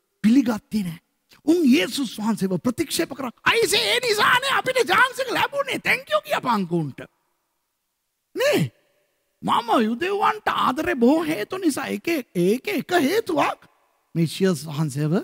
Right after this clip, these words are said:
ඒගොල්ලෝ ප්‍රතික්ෂේප කරපු නිසා. ආ, කුරුසියේ මරණය නිසා මම ෆුල් හැපි. දැන් සමහර ක්‍රිස්තියානි අයට වෙලා තියෙන්නේ ලෙන්ත් දවස් කියලා අඬන එකනේ. යේසුස් වහන්සේ කුරුසියේ මැරුණ එක මේගොල්ලන්ට මාර දුකක්.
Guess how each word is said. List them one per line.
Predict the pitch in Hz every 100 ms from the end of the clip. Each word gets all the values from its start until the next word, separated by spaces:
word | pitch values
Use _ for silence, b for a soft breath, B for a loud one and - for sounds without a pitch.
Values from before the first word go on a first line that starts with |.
| - _ _ -
ඒගොල්ලෝ | 156 147 147
ප්‍රතික්ෂේප | 180 160 170 - 175
කරපු | 165 156 139
නිසා. | 135 120 117 _ _ _ _ _ _ _ _ _ _ _ _ _ _ _ _ _ _ -
ආ, | 330
කුරුසියේ | - 170 170 185 208 262
මරණය | 190 147 165 202 311
නිසා | 415 359 294
මම | 208 247 - 294
ෆුල් | - 311 494
හැපි. | - - - 554 214 - _ _ _ _ _
දැන් | 165 160
සමහර | 139 135 143 196
ක්‍රිස්තියානි | 151 139 165 170 185
අයට | 208
වෙලා | 185 151 180
තියෙන්නේ | 233 370 359
ලෙන්ත් | 156 165 170 -
දවස් | - 156 170 165
කියලා | 302 392 156
අඬන | 160 240
එකනේ. | 480 571 640 679 - _ _ _ _ _ _ _
යේසුස් | 185 208 170 165
වහන්සේ | 180 185 214
කුරුසියේ | 262 202 151 - 170 180
මැරුණ | 175 151 160 185
එක | 311
මේගොල්ලන්ට | 349 349 349 359
මාර | 311 330 381
දුකක්. | 427 427